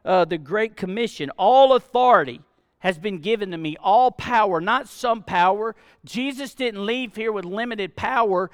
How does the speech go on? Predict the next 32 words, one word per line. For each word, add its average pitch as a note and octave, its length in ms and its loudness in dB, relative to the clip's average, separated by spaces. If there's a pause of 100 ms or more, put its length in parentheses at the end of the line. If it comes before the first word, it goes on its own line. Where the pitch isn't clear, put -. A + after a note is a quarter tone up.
(160)
He A#3+ 240 -4
left A#3+ 340 0
here A3+ 140 -4
with E3 180 -4 (100)
all B3 300 4
power F#3+ 640 0 (220)
and F3+ 200 -2
all A#3+ 580 4
authority. E3+ 840 -2 (280)
And G3 160 -2
he G3+ 160 -4
tells C4 460 2
them G#3+ 300 2
on C4 240 -2
the A3+ 140 -6
heels A#3+ 460 -2
of G#3 100 -10
saying, A#3 340 -4
"I A#3 120 0
have A3 200 0
all A#3+ 280 2
power A3+ 420 2
and G3+ 80 -2
authority, A3+ 640 0 (400)
go C4+ 320 6
therefore F#3+ 800 0 (220)
and F3 280 -2
make F#3 360 2 (200)
disciples F#3 880 -2 (220)
of E3+ 160 -4
all G3 220 4
nations." A3 560 -6